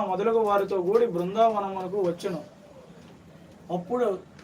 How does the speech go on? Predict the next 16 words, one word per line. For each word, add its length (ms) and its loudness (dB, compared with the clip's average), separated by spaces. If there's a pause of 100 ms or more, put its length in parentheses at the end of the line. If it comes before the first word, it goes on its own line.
(400)
అప్పుడట్టి 480 -4
బృందావనమందు 840 0
ఎవరు 420 0
శ్రద్ధా 440 -2
భక్తులతో 580 0
విష్ణు 360 -4
పూజ 400 -6
చేయుదురో 500 2
వారికి 420 0
దీర్ఘాయువు, 840 0
ఆరోగ్యము, 760 0
ఐశ్వర్యము 560 -2
మొదలగునవి 600 -2
కలుగుననటు 680 -4
సంశయము 520 -6
లేదు. 300 -6